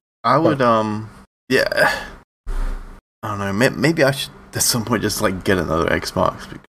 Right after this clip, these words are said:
Speaker 1: because I don't
Speaker 2: I told you, go, go and get that S, dog.
Speaker 1: 'Cause, I mean, we
Speaker 2: Uh, uh, if, if you can't find an X.
Speaker 1: Yeah, it, it's just, um, it'd be nice to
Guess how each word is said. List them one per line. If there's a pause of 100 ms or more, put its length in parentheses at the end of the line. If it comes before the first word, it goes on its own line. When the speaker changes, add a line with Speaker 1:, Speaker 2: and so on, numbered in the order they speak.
(200)
Speaker 1:
because
I
don't
Speaker 2:
I
told
you,
go, (480)
go
and
get
that
S,
dog. (420)
Speaker 1:
'Cause,
I
mean,
we
Speaker 2:
Uh,
uh, (140)
if, (220)
if (140)
you
can't
find
an
X. (440)
Speaker 1:
Yeah,
it,
it's
just,
um, (420)
it'd
be
nice
to